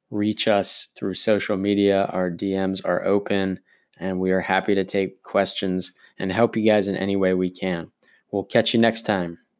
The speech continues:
Thanks for listening to this episode of the College Baseball Recruiting one oh one podcast, brought to you by Keep Playing Baseball.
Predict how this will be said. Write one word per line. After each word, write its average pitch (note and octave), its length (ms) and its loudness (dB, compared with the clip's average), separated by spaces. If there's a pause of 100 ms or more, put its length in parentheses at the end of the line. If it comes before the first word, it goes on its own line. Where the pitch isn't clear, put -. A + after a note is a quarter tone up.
(680)
Thanks D#3+ 180 0
for D#3+ 120 0
listening C#3+ 420 -2
to C3+ 60 -2
this C#3 220 0
episode C3+ 460 0
of A#2 100 -2
the G2+ 80 -2
College A#2+ 440 0
Baseball A2+ 460 0
Recruiting C3 640 -4
one A#2 140 -2
oh A2 100 -2
one G#2 260 -4
podcast, F#2 760 -4
brought A#2 280 0
to G#2 100 -12
you F#2 60 -10
by E2+ 200 -6
Keep - 300 -14
Playing E2+ 360 -12
Baseball. F2+ 760 -4